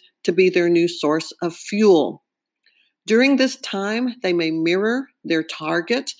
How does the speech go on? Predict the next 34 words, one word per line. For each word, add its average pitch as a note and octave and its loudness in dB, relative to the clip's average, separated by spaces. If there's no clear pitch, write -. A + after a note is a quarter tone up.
so - 0
they F3+ 2
believe F3+ 4
that E3+ -2
they F3 0
have E3+ -8
met F3+ -2
their F3+ -2
soulmate, F#3 -4
a - -2
completely G#3 0
compatible G3 -2
mate D#3 -2
with G3 0
whom G3+ 0
they E3+ 0
share F#3 0
uncanny G#3 -4
synchronicity. E3+ -2
It B3+ 2
is C#4 2
all C4+ 2
designed E3+ 0
to F3+ 4
ensnare F3+ 0
the A3 -4
victim D#3 -6
so - -8
they D#3 -4
will E3 0
become F#3+ -2
a E3+ 0
willing G3 2
participant A3 -2